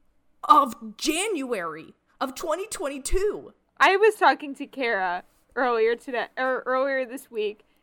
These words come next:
Speaker 2: telling her that my Apple Rewind, Apple Music Rewind is going to be so messed up because of this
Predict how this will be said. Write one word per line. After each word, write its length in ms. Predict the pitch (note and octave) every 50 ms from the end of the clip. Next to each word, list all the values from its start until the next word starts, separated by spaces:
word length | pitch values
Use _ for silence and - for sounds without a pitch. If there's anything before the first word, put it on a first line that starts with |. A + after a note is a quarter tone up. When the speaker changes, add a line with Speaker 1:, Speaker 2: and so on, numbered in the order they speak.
| _ _ -
Speaker 2:
telling 320 | D#4+ D4 C#4+ C#4 C4+ D4
her 160 | D4+ C4 B3+ A#3+
that 180 | A#3+ B3 G#3+ F#3+
my 220 | A#3 A3+ G#3 F3+
Apple 760 | - - A#3+ A#3 - C#4+ C#4+ D4+ D4 C4 A#3+ A#3+ A#3 G3+ A#2+ -
Rewind, 560 | A3 A#3 A3+ A#3 A#3+ B3+ B3+ B3+ C4 C4+ A#3 - _ _ _ -
Apple 200 | B3 B3 C4+ B3+
Music 340 | B3 B3+ C4+ - D4 - C4+
Rewind 440 | A3 G#3+ G#3+ A#3+ B3 B3 B3+ C4 -
is 140 | B3 C4 -
going 200 | - C#4 B3 C4
to 100 | - D4+
be 180 | A#3+ C4 C4 C4 _ _ _
so 420 | - - - - D#4 C#4+ D4+ E4+ F4+ E4
messed 360 | C4 A3 B3+ - - - -
up 180 | B3 G3+ - -
because 300 | A3+ B3 - D4 B3 A3
of 100 | B3 G#3+
this 160 | G#3+ A3+ A#3